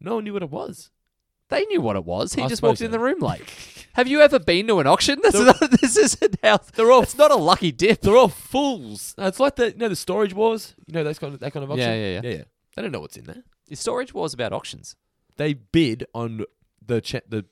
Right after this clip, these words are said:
Speaker 1: to own that, uh, s-, that storage room,
Speaker 2: Yeah,
Speaker 1: not
Speaker 2: okay.
Speaker 1: knowing what's inside of it. And the show is about them going through and hopefully finding loot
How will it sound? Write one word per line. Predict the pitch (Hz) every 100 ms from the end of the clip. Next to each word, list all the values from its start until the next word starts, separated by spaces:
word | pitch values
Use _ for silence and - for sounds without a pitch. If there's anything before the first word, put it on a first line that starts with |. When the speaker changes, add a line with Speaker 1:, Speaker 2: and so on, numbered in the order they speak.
| _ _
Speaker 1:
to | 117 117
own | 120 120 113
that, | 104 98 -
uh, | - 90
s-, | 82 - -
that | 104 95
storage | - 117 101 90
room, | 98 117 69 -
Speaker 2:
Yeah, | - 110 95
Speaker 1:
not |
Speaker 2:
okay. | 123 110
Speaker 1:
knowing | 104
what's | 98 -
inside | 90 104
of | 78
it. | - _ _ _ _ _ _ _ _ _ _ _ _ -
And | 101
the | 90
show | - 131
is | 92
about | 92 90
them | 98
going | 95 92
through | - 117
and |
hopefully | 87 120 - 78
finding | - 87 95
loot | 117 143